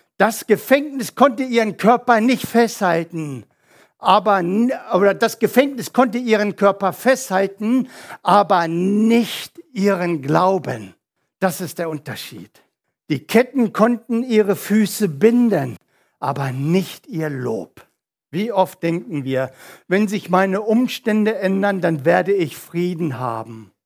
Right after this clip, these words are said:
Wenn die Probleme vorbei sind, dann kann ich wieder danken. War das bei Paulus und Silas der Fall? Hört, was ich mir hier unterstrichen habe.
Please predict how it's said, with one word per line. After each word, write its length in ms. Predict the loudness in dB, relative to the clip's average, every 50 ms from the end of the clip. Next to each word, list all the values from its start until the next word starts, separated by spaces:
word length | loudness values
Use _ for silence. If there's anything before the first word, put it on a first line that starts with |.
| _ _ _ _ _ 0
Wenn 200 | 2 2 4 4
die 100 | 4 2
Probleme 580 | 2 2 0 0 0 4 4 4 4 4 2
vorbei 580 | 0 2 0 0 2 2 0 0 2 2 0 0
sind, 420 | 0 -2 0 0 0 -2 -4 -8 _ _ -20 -20 -20 _ _
dann 260 | 4 4 4 4 0
kann 200 | 0 0 2 2
ich 180 | 0 -4 -4 -4
wieder 260 | -4 0 2 2 0
danken. 840 | 2 0 0 0 2 2 0 -2 -4 _ -6 -6 -6 -6 -8 -10 -14 -18 _ _ _ _ _ _ _ _ _ _
War 140 | -6 -4 -2
das 180 | -2 -2 -2 0
bei 160 | -2 -2 -2
Paulus 480 | -2 -2 -2 0 0 0 0 -2 -4 -4
und 160 | -4 -4 -4
Silas 380 | -6 -6 -2 0 0 -2 -2
der 140 | -2 -4 -4
Fall? 520 | -4 -4 -2 0 2 2 0 0 -2 -8 -12 _ _ _ _ _ _ _ _ 4
Hört, 240 | 4 4 4 4 -2
was 100 | -4 -4
ich 140 | -4 -6
mir 160 | -2 0 0 0
hier 180 | 0 0 0
unterstrichen 800 | -2 0 0 -2 -2 -2 -4 -6 -4 -4 -4 -4 -4 -4 -2 -2
habe. 480 | 0 0 -2 -2 -6 -10 -12 -12 -14